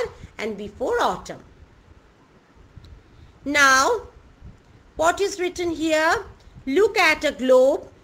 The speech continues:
Name two countries, one that will have summer when there is winter in other country. And all of you will do this question by yourself, without my help. You will find out two countries,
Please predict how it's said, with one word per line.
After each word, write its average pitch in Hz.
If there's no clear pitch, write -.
Name 311
two 440
countries, 311
one 359
that 320
will 302
have 285
summer 277
when 285
there 359
is 277
winter 320
in 240
other 233
country. 165
And 220
all 349
of -
you 320
will 269
do 302
this 370
question 285
by 233
yourself, -
without 254
my 196
help. 254
You 254
will 254
find 285
out 339
two 415
countries, 349